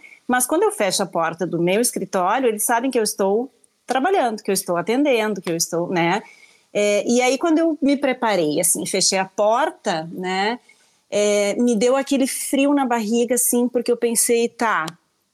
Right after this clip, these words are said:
é, é, tem várias coisas pra fazer, mas aí meu filho tá lá fora, tá na piscina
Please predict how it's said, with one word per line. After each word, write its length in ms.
é, 320
é, 40
tem 200
várias 280
coisas 240
pra 120
fazer, 640
mas 240
aí 120
meu 120
filho 240
tá 140
lá 100
fora, 540
tá 140
na 100
piscina 840